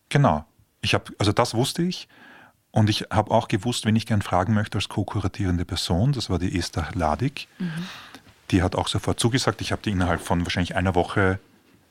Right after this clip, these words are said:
Speaker 1: äh, gefragt. Das heißt, sie war wirklich ganz, ganz, ganz von Beginn an dabei.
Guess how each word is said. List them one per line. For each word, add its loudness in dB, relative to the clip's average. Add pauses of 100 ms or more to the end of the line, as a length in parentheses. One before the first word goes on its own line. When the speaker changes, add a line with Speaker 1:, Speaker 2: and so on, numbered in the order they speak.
(420)
Speaker 1:
äh, -2
gefragt. 2
Das -6
heißt, -4
sie -4
war 0
wirklich -4
ganz, 0
ganz, 0
ganz -2
von -2
Beginn -4
an -2
dabei. 0